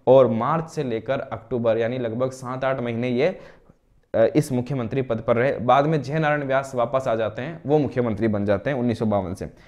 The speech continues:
तो तीन मार्च उन्नीस सौ बावन से इकतीस अक्टूबर उन्नीस सौ बावन तक, और ये चौथे मुख्यमंत्री थे। पहले हीरालाल शास्त्री थे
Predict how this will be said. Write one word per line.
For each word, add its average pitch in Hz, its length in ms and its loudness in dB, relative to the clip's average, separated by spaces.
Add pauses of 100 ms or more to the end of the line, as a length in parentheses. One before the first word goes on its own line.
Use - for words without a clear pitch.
(200)
तो 120 80 0
तीन 180 280 4
मार्च 156 240 4
उन्नीस 131 200 0
सौ 147 60 -2
बावन 123 220 4
से 143 160 -2
इकतीस 160 320 2
अक्टूबर 131 340 0
उन्नीस 117 220 -2
सौ 135 80 -4
बावन 117 260 0
तक, 147 160 -4 (220)
और 147 140 4
ये 160 80 4
चौथे 160 340 4
मुख्यमंत्री 127 580 -2
थे। 92 80 -6
पहले 127 300 0
हीरालाल 143 420 2
शास्त्री 151 340 -4
थे - 420 -12